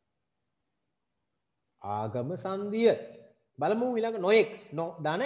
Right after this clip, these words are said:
එක්. සර්, සර් ආදේශය. හරිද? ආගම සන්ධි තුන්වෙනි එක. දුප්පත්, දුක්පත්.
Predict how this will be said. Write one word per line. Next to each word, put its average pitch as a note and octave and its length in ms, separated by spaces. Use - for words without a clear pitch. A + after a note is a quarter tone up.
එක්. C#4 200
සර්, A#2 80
සර් C3+ 180
ආදේශය. C#3 360
හරිද? B2 180
ආගම D3 340
සන්ධි E3+ 260
තුන්වෙනි C3+ 340
එක. - 100
දුප්පත්, F3 500
දුක්පත්. D#3 840